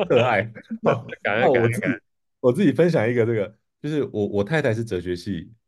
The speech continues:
Speaker 1: 我太，我太太念哲学系，我念心理系。
Speaker 2: 是。
Speaker 1: 然后所以我们大学的时候呢，她的书对我来说那都是天书啊。好，
Speaker 2: 呀。
Speaker 1: 就是因为英文就不好懂了，翻成中文之后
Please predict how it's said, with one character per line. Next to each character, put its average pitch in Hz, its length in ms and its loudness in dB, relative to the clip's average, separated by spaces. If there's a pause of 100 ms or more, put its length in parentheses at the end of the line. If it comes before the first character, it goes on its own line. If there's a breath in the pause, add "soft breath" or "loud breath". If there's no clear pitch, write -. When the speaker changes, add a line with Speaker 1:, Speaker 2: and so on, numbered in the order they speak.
(300)
Speaker 1:
我 101 140 0
太， 135 180 0
我 104 140 0
太 135 100 2
太 117 120 0
念 110 220 -4
哲 90 140 -8
学 87 140 -6
系， 85 160 -10
我 85 100 -6
念 104 140 -6
心 98 120 -10
理 87 120 -10
系。 - 260 -18 (260)
Speaker 2:
是。 - 200 -8
Speaker 1:
然 143 80 2
后 147 160 0
所 156 120 0
以 147 40 2
我 123 60 0
们 110 100 -4
大 160 80 -4 (120)
学 92 100 -8
的 90 40 -8
时 - 100 -6
候 113 120 0
呢， 92 100 -4
她 147 240 -12
的 170 100 0
书 143 200 -6
对 151 100 -2
我 110 80 0
来 85 160 -2
说 101 240 -6
那 110 140 -2
都 98 80 -6
是 98 120 -10
天 85 280 -6
书 78 220 -14
啊。 78 100 -14 (420)
好， - 80 -8
Speaker 2:
呀。 92 180 -6
Speaker 1:
就 139 100 -8
是 135 280 -2 (300)
因 196 100 -2
为 202 160 2 (180)
英 185 140 -4
文 127 140 2
就 135 100 -2
不 131 120 -2
好 107 100 2
懂 92 180 -6
了， 73 240 -14
翻 165 160 2
成 135 160 2
中 143 200 2
文 98 180 -2
之 107 160 -10
后 113 340 0